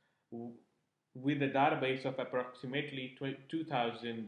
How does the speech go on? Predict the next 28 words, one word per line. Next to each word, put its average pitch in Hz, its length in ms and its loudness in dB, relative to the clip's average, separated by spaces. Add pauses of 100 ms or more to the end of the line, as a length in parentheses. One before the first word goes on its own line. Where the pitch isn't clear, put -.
diseases 117 560 -4
began 110 400 -6
in 110 140 -10
nineteen 110 400 -8
eighty-seven 139 680 -4
over 110 260 -6
a 107 60 -6
dial-up 110 580 -4 (120)
M 110 200 -8
net. 107 220 -8 (480)
After 180 320 0
M 143 220 0
net 131 260 -4
ceased 123 280 -6
operation 131 500 -2
in 113 140 -6
nineteen 107 420 -8
ninety, 156 560 -4
D 110 180 -4
X - 120 -16
Explain 123 600 -8 (1500)
continued 170 500 -2
to 143 100 -2
be 139 80 0
distributed 131 720 -2
over 120 200 -6
dial-up 123 460 -2
networks 113 520 -6